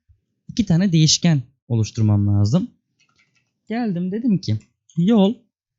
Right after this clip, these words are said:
geri dönüşü yapsın bana. Get yol dedim. Yani, e, hangi yoldayım? Yani yol I D'si verdiğimde bana o yolu verecek.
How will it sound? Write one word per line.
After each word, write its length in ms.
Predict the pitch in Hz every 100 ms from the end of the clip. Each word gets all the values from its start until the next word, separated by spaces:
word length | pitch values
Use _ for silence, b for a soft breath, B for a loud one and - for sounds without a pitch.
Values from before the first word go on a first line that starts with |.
| _ _ _ _ _ _ _ _ _ _ _ -
geri 220 | 156 143
dönüşü 380 | 127 120 113 -
yapsın 400 | 113 107 - 107
bana. 280 | 107 123 202 - _ _ -
Get 280 | 196 202 196
yol 260 | 175 160
dedim. 240 | 120 107 110
Yani, 460 | 160 175 175 190 _ _ _ _ _
e, 140 | 139 135
hangi 540 | 131 190 196 151 151
yoldayım? 560 | 143 143 139 139 139 127
Yani 160 | 123
yol 320 | 135 160 165
I 80 | 156
D'si 240 | 147 - 160
verdiğimde 460 | 143 123 123 180
bana 220 | 170 170
o 140 | 165 160
yolu 440 | 160 160 160 - -
verecek. 440 | 120 110 104 101